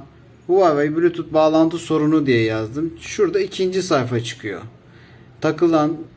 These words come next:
e, cihazım telefonuma bağlanmıyor. Takılabilir cihazım telefonuma bağlanmıyor diye çıkıyor işte. Şuraya tıklıyoruz arkadaşlar.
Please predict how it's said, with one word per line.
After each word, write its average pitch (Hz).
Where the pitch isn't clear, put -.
e, 123
cihazım 151
telefonuma 147
bağlanmıyor. 139
Takılabilir 120
cihazım 131
telefonuma 131
bağlanmıyor 110
diye 120
çıkıyor 113
işte. -
Şuraya -
tıklıyoruz 139
arkadaşlar. 120